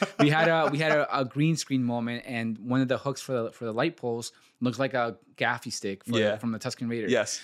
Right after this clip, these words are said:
Speaker 1: I was like, "Bro, get there and, like, start doing your thing. We'll, we'll take out the green screen. We'll put Tatooine behind you."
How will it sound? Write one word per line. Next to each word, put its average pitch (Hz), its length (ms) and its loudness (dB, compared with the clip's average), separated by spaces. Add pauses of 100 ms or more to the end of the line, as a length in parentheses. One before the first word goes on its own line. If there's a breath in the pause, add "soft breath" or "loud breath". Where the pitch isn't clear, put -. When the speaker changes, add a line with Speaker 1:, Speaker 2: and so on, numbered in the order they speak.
Speaker 1:
I - 40 0
was 139 60 0
like, 147 140 -2
"Bro, 170 200 2
get 175 220 0
there 180 220 2
and, 170 160 0
like, 156 140 2
start 170 220 0
doing 165 140 0
your 165 100 -2
thing. 160 240 -2
We'll, 143 200 2
we'll 139 160 -4
take - 340 -4
out 160 80 2
the 156 80 -6
green 143 240 -2
screen. 151 200 -2
We'll 139 80 -2
put 160 180 -2
Tatooine 151 420 0
behind 143 340 0
you." 143 140 -4